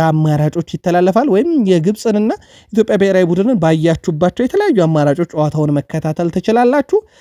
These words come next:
ከዛ ውጪ ናሚቢያ፣ ኢኳቶሪያል ጊኒ፣ ጊኒ ቢሳው፣ ቡርኪና ፋሶ፣ ሴንትራል አፍሪካ ሪፐብሊክ፣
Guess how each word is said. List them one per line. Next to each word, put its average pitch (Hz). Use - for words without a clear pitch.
ከዛ 180
ውጪ 208
ናሚቢያ፣ 170
ኢኳቶሪያል 226
ጊኒ፣ 240
ጊኒ 165
ቢሳው፣ 147
ቡርኪና 165
ፋሶ፣ 214
ሴንትራል 160
አፍሪካ 165
ሪፐብሊክ፣ 165